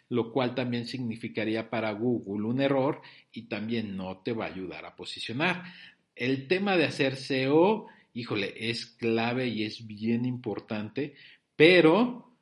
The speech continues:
debes de saberlo hacer, no es cualquier cosita. Yo en mi asesoría te voy guiando perfectamente cómo tú debes ir creando, qué herramientas puedes utilizar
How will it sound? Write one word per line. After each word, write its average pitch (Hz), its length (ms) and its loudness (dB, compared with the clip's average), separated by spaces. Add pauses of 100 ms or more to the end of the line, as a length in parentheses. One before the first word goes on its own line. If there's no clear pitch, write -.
(140)
debes 127 320 0
de 117 80 -4
saberlo 104 500 -4
hacer, 101 340 -6
no 107 280 -6
es 113 140 -8
cualquier 101 480 -8
cosita. 101 460 -10
Yo 107 140 -4
en 139 120 -2
mi 135 80 -2
asesoría 104 720 -6 (380)
te 107 100 -2
voy 117 360 -2 (120)
guiando 123 680 0
perfectamente 110 1080 -6 (400)
cómo 147 400 0
tú 156 140 -2
debes 156 400 4
ir 131 240 0
creando, 127 760 -2
qué 151 120 4
herramientas 143 560 -2
puedes 127 320 -6
utilizar 110 640 -4